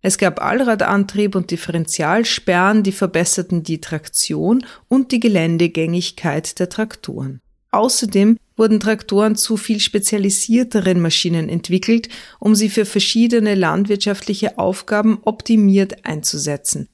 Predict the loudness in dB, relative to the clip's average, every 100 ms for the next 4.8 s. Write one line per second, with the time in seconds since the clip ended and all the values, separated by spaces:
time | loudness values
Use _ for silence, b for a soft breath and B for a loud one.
0 | _ -6 0 0 0 0 0 -2 -2 -2
1 | -2 -2 0 0 -2 -6 -4 -6 -4 -4
2 | 0 2 4 2 0 B B 0 2 2
3 | 0 2 2 0 -8 -4 0 0 -2 -2
4 | 2 4 2 0 0 0 2 0